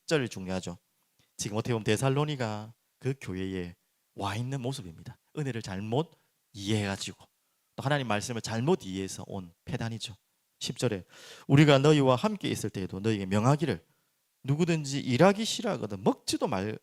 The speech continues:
말게 하라. 좀 강력한, 좀 독한 말로 하겠습니다. 일 안 하려면 먹지도 마라 그냥. 왜 이런 말이 나오겠습니까? 이런 자들이 있었다는 거예요. 하나님 은혜니까 뭐 그냥 뭐, 네,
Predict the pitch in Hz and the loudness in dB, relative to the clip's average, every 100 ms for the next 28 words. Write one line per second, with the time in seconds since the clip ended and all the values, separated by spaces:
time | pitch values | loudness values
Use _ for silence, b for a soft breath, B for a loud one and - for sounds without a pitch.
0 | _ 101 110 127 135 165 - _ - - | _ -6 -4 -4 -6 -10 -12 _ -18 -10
1 | 131 160 208 220 - 185 - - b b | -8 -4 -4 -4 -8 -10 -12 -18 b b
2 | b _ _ - 131 180 - 233 117 101 | b _ _ -10 -4 -2 -2 -2 -2 -4
3 | 92 90 - - 104 - 98 _ _ 160 | -6 -10 -16 -14 -14 -16 -20 _ _ -4
4 | 220 220 226 269 220 349 - - - 311 | -2 -2 -2 -6 -6 -8 -8 -10 -12 -12
5 | 220 113 - _ _ _ _ _ _ _ | -14 -18 -20 _ _ _ _ _ _ _
6 | - 113 147 165 143 147 120 104 95 80 | 0 4 4 4 0 -4 -4 -6 -6 -12
7 | 98 135 - 90 _ _ _ _ - 147 | -14 -14 -16 -20 _ _ _ _ -8 -6
8 | 147 123 - 160 - 120 - _ _ _ | -6 -6 -8 -8 -8 -12 -18 _ _ _
9 | _ _ _ _ 139 120 110 117 120 98 | _ _ _ _ -4 -4 -4 -6 -6 -8
10 | - 104 107 123 131 117 107 110 113 - | -12 -12 -10 -8 -8 -10 -12 -14 -16 -20